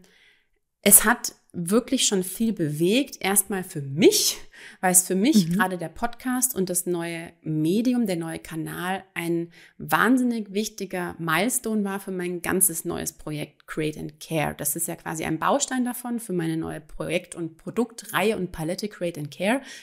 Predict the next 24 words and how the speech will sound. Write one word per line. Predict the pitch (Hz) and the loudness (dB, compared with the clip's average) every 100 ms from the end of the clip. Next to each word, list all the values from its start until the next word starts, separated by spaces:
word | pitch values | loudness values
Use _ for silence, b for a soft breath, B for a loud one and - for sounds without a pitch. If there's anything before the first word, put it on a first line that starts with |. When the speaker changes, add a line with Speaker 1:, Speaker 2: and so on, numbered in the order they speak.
| B | B
Speaker 1:
Kreativität | - 180 170 160 160 180 | -4 -2 -2 -4 -4 -4
und | 151 | -4
Selbstfürsorge. | 160 180 - 226 220 226 240 B B B B B - | -6 -6 -2 -2 0 -2 -6 B B B B B 2
Und | 185 180 b b b b _ - | 2 2 b b b b _ -2
dieser, | 190 185 180 - _ | 0 2 2 -2 _
sag | - 185 | -4 -2
ich | 180 | 0
mal, | 180 | -2
erste | 180 190 - 190 185 185 - _ _ - | 0 -2 -4 -4 -4 -8 -16 _ _ -14
Kanal | - 202 175 165 196 247 | -2 4 4 4 4 4
mit | 233 202 | 4 2
dem | 170 160 | 0 -2
Gratis-Inhalt, | 165 160 214 320 302 302 - 262 277 247 269 | 0 2 4 2 2 2 4 4 4 0 -2
den | 220 | 2
man | 196 185 | 2 2
da | 175 | 0
auch | 170 - | -4 -4
konsumieren | 226 247 202 185 202 247 269 | 2 4 4 2 0 0 -2
kann | - 277 | -4 -2
und | 226 | -2
erstmal | - 180 - 185 | 0 0 0 -2
so | 175 | -2
ein | 175 | -4
bisschen | 180 - - 165 165 170 | -4 -6 -4 -4 -4 -8